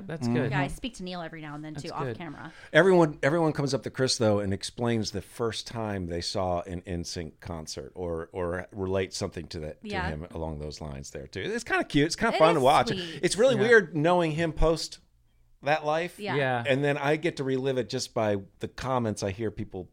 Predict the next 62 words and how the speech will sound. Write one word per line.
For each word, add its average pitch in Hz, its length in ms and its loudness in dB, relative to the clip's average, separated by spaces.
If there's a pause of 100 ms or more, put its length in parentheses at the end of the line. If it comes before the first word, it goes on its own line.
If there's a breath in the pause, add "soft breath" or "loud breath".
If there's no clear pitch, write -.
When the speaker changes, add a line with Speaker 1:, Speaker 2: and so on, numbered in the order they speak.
(140)
Speaker 2:
say 123 380 -2
to 95 100 -2
him. 90 220 -4
And 98 100 -4
I'm 127 60 0
Speaker 1:
Did 131 80 4
Speaker 2:
like, 139 100 4
Speaker 1:
you, 247 160 6
did 220 180 -2
Speaker 2:
"Holy 320 180 10
Speaker 1:
you 392 40 12
Speaker 2:
smokes, 415 340 2
Chris, - 240 -2
you 302 140 0
really 370 260 8
actually 294 360 0
did 156 460 4
used 143 280 0
to 185 60 -2
be 117 320 0
big." 202 500 2
And 123 100 4
I 143 120 6
Speaker 1:
Did 175 100 4
Speaker 2:
say, 175 80 4
Speaker 1:
you 226 100 8
mean 247 140 8
Speaker 2:
"Yes, 240 120 8
Speaker 1:
re-, 175 140 8
Speaker 2:
I 190 120 10
Speaker 3:
Big. - 20 6
Speaker 2:
did." 147 100 0
Speaker 1:
did 175 180 6
you 226 100 6
mean 247 220 4
relive 175 440 2
or 170 100 0
did 139 200 -4
you 139 80 2
mean 135 180 4
make 123 180 0
fun 113 280 -2
of? 120 200 -6
Speaker 2:
<laughs> - 0 -
Speaker 1:
Because 123 580 2 (200)
I 131 240 -4
think 139 300 -4
that 120 240 -2 (100)
you 127 200 -6
said 135 360 -4
Speaker 3:
Neil's 123 220 0
just 123 100 0
Speaker 1:
relive, 113 280 6
but - 60 -6 (140)
Speaker 3:
jealous. - 120 -8
Speaker 1:
it's 113 200 -10
make 117 240 -4
fun 113 400 -8
of 101 280 -6
that 95 140 -8
he 101 360 -8 (420)
Speaker 2:
Uh, 87 420 0